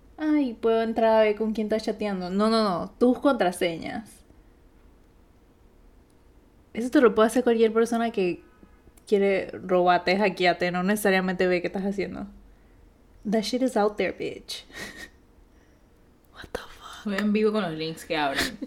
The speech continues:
Speaker 2: en verdad. <laughs>
Speaker 1: ¿Qué les pasa a la gente? Ok, ok. Ese es súper nuevo para mí.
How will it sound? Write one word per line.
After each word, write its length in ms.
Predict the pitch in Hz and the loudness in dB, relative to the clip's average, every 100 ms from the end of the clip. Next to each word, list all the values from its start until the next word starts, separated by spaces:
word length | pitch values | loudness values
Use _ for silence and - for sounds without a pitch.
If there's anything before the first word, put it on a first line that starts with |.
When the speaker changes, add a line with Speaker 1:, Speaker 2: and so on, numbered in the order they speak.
| - | -10
Speaker 2:
en 140 | 165 | -6
verdad. 180 | 170 175 294 - - - - - | -4 -4 -8 -8 -8 -8 -10 -6
<laughs> 460 | - - - - | -6 -6 -12 -16
Speaker 1:
¿Qué 560 | - - 403 415 403 403 415 392 | -2 4 6 6 4 0 0 2
les 220 | 311 320 339 349 - | 4 4 4 0 6
pasa 360 | 320 320 349 | 8 8 6
a 40 | 330 | 6
la 100 | 302 | 6
gente? 580 | 277 269 254 233 220 196 | 6 4 2 2 2 2
Ok, 220 | - 254 311 294 269 269 320 - - - | 0 6 10 10 10 6 2 -6 -20 -14
ok. 160 | 233 240 208 202 247 - _ - - - - - - - _ _ _ _ _ - - - | 2 4 4 0 -4 -14 _ -20 -20 -20 -20 -20 -20 -20 _ _ _ _ _ -20 -20 -10
Ese 180 | - 240 | 0 2
es 80 | |
súper 260 | 240 214 220 | 4 4 4
nuevo 220 | 220 220 | 4 2
para 140 | 208 165 | 2 0
mí. 240 | 165 175 | -2 -8